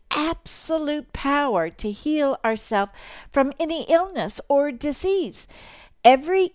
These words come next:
illness is but a blessing to us, giving us hints as to what is happening within our mind. We know that by us becoming aware of what we don't want,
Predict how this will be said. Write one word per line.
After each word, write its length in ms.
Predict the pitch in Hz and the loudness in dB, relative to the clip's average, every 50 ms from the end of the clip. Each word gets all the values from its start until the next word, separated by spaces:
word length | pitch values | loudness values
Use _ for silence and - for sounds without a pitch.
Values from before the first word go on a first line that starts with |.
| _ | _
illness 880 | 311 294 277 285 277 240 208 165 139 127 - - - - - - - - _ _ _ _ _ _ _ _ _ _ _ _ _ | 0 2 2 2 0 -2 -4 -6 -6 -6 -8 -10 -12 -16 -18 -20 -20 -20 _ _ _ _ _ _ _ _ _ _ _ _ _
is 300 | - 277 269 262 220 - | 0 2 2 2 0 -4
but 260 | 226 - 277 277 285 285 | -4 0 2 2 2 2
a 160 | 226 277 269 | 0 0 0
blessing 720 | - 285 269 285 294 311 339 381 381 - - 247 220 196 190 | -2 -4 -2 2 4 4 4 4 2 2 -2 -2 -4 -4 -6
to 240 | - - 185 170 | -10 -10 -8 -6
us, 260 | 156 170 247 - - - | -6 -6 -6 -8 -10 -4
giving 420 | - 330 359 320 359 349 339 339 | -2 -2 0 2 0 0 2 2
us 200 | 349 339 - - | 2 2 2 -2
hints 520 | - - 359 392 392 320 196 - - - - - | -6 -6 -4 -4 -2 -2 -4 -6 -8 -10 -2 0
as 260 | 269 262 254 - - | 0 0 0 -4 -8
to 240 | - 302 302 285 254 | -8 -6 -6 -6 -4
what 360 | 240 254 285 330 339 - - - | 0 2 4 4 4 2 -2 -4
is 200 | 277 254 240 - | -4 -4 -4 -2
happening 720 | 262 240 254 254 247 247 - 214 165 165 165 170 208 - - - - - - - - - | 0 2 2 2 2 2 -2 -6 -8 -8 -10 -10 -12 -14 -18 -20 -20 -20 -20 -20 -8 2
within 420 | 233 233 226 - 269 240 233 220 | 2 2 4 4 2 2 2 2
our 160 | 220 220 220 | 0 0 0
mind. 520 | 214 214 220 220 214 185 147 - - - - - - - - - - - - _ _ | 0 -2 -2 -4 -4 -6 -6 -8 -14 -20 -20 -20 -20 -20 -20 -20 -20 -20 -20 _ _
We 260 | - 240 247 254 254 240 | 2 4 6 6 6 4
know 320 | 226 233 240 254 294 311 | 4 4 4 4 4 4
that 380 | 294 294 254 233 208 - - - _ | 4 6 6 6 4 2 -2 -10 _
by 360 | 220 202 233 233 233 233 247 - _ | -4 -2 0 2 2 2 0 0 _
us 280 | - 294 285 254 - - | 0 0 0 0 -2 -6
becoming 500 | - - 240 226 - 240 226 226 226 220 | -8 -8 -4 -2 -2 -2 0 -2 -2 -2
aware 320 | 220 196 220 233 233 226 | -2 2 2 4 4 4
of 140 | 220 208 202 | 2 0 0
what 180 | 220 220 - - | -2 -2 -2 -4
we 180 | 220 220 202 | -6 -10 -10
don't 400 | - - - 220 226 269 311 - - | -10 -4 -2 -2 -2 -2 -4 -8 -8
want, 280 | 339 359 370 392 403 | -6 -6 -6 -6 -8